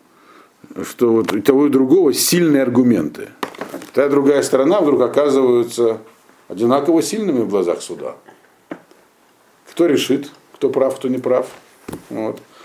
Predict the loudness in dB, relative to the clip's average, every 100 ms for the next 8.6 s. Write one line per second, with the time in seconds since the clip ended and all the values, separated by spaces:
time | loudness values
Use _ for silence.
0 | -6 -6 -2 -2 0 2 2 2 0 2
1 | 0 0 -4 -4 -8 -6 -6 -8 -10 -18
2 | _ _ -20 _ _ _ -20 -20 -20 -20
3 | _ -18 -10 -8 -2 0 2 0 2 2
4 | 0 -4 -14 _ _ _ _ -18 -4 -2
5 | -2 -6 -8 -8 -10 -14 -12 -12 -12 -16
6 | -20 -18 -18 -14 -8 -8 -4 -2 0 0
7 | 2 2 2 2 0 0 -2 -6 -20 -4
8 | 0 2 2 0 -2